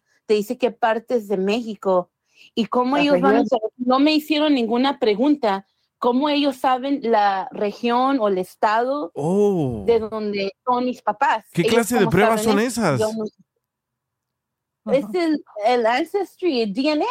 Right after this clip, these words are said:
Speaker 1: A.
Speaker 3: No, te
Speaker 2: Es que
Speaker 3: dice
Speaker 2: da re-, da regiones.
Speaker 3: ¿Neta?
Speaker 1: ¿Y cómo ellos,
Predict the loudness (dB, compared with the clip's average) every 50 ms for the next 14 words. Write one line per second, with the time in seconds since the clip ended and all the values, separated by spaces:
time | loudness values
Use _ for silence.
0 | -2 -2 -4 -4 -4 -8 _ _ -8 -2 0 2 2 4 4 4 2 2 0 0
1 | -2 -2 -2 0 0 0 -2 -4 -6 -4 -2 0 2 2 2 2 2 2 2 2
2 | 0 0 0 0 -2 -2 -4 -4 -2 -2 -2 -2 -2 -4 -2 -2 -2 0 0 0
3 | 0 -2 -2 -4 -6 _ _ _ _ _ _ _ _ _ -2 0 2 2 4 2
4 | 0 0 -2 -4 -2 -2 0 0 0 -2 -2 _ _ _ _ -8 -6 -4 -2 -2
5 | -2 -2 0 0 2 2 2 2 0 -2 -4 -6